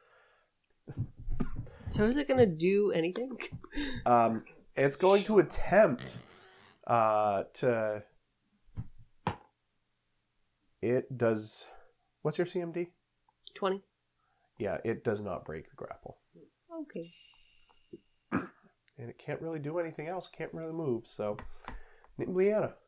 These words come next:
Speaker 3: It's just a squealing piggy. Uh, so I'm gonna go up, seeing that. Well, I guess I don't see. So the first thing I'll have to do is, uh, hearing all this commotion. Um,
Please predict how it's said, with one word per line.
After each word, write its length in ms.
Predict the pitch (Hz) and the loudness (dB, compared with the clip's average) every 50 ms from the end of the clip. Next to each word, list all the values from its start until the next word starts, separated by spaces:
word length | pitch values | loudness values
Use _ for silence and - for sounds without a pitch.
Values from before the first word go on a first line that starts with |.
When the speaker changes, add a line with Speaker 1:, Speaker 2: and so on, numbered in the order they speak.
| _ _ _ | _ _ _
Speaker 3:
It's 140 | _ - - | _ -20 -20
just 160 | - - - | -20 -20 -18
a 40 | - | -16
squealing 560 | - - - - - 127 143 151 151 151 147 143 143 | -14 -14 -14 -14 -16 -16 -16 -16 -16 -18 -20 -16 -16
piggy. 280 | 139 135 104 95 92 _ _ _ _ _ - - 147 160 | -16 -16 -16 -18 -20 _ _ _ _ _ -20 -18 -14 -12
Uh, 80 | 160 151 - | -10 -10 -10
so 340 | - - - 147 135 - - - 143 | -10 -8 -8 -6 -8 -8 -12 -12 -10
I'm 100 | 165 190 | -8 -6
gonna 140 | 208 180 151 | -6 -6 -6
go 240 | - - 143 123 - | -6 -6 -6 -6 -6
up, 180 | - - - - | -8 -10 -8 -8
seeing 520 | - - - 180 180 185 185 185 175 170 - - | -8 -6 -6 -6 -4 -4 -4 -6 -6 -10 -8 -6
that. 180 | 139 143 143 135 | -4 -4 -4 -4
Well, 120 | 139 139 131 | -4 -6 -4
I 120 | 127 120 | -6 -8
guess 180 | 123 135 - - | -8 -8 -8 -8
I 80 | 120 | -8
don't 220 | 113 123 123 104 - | -10 -12 -14 -10 -10
see. 300 | - - 123 107 92 - - - _ _ - | -10 -10 -10 -12 -16 -18 -20 -20 _ _ -16
So 140 | - - | -14 -14
the 120 | 139 127 - _ | -14 -14 -12 _
first 260 | 175 175 175 - - | -8 -8 -8 -8 -8
thing 160 | - 156 143 131 | -10 -10 -10 -10
I'll 120 | 120 117 113 | -14 -16 -16
have 120 | 117 110 - | -16 -16 -16
to 60 | - | -18
do 320 | 110 - 110 104 101 104 101 101 | -18 -18 -20 -20 -20 -20 -20 -20
is, 400 | 104 104 104 101 - - - - - 107 | -20 -20 -18 -12 -10 -10 -10 -10 -12 -14
uh, 120 | 110 110 - - - - | -18 -18 -18 -20 -20 -20
hearing 360 | - 127 123 120 120 113 110 110 | -20 -20 -20 -18 -18 -18 -18 -16
all 200 | 110 107 107 104 | -16 -16 -16 -14
this 180 | 104 101 - - | -14 -14 -14 -14
commotion. 580 | - - 101 113 117 113 110 - - - - - - - _ _ _ _ _ _ _ _ _ _ - | -14 -16 -20 -18 -20 -18 -18 -18 -18 -18 -18 -20 -20 -20 _ _ _ _ _ _ _ _ _ _ -20
Um, 360 | 98 98 95 95 92 90 | -20 -20 -20 -20 -20 -20